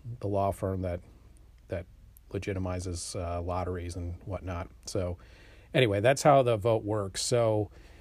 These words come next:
so keep in mind when I state this, even though there is a third team, we only voted for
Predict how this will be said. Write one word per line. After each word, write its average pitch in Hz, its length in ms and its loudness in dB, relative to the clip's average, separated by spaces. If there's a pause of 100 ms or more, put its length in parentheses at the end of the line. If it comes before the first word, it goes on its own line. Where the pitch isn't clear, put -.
(140)
so 120 160 4
keep 160 240 4
in 151 80 4
mind 143 280 4
when 120 120 2
I 113 220 2 (100)
state - 420 0
this, 98 300 -2
even 117 160 0
though 110 140 2
there 110 140 0
is 120 140 0
a 113 60 -2
third 123 360 -2
team, 107 440 -2 (240)
we 113 260 0
only 110 160 0
voted 107 320 -2
for 92 240 -2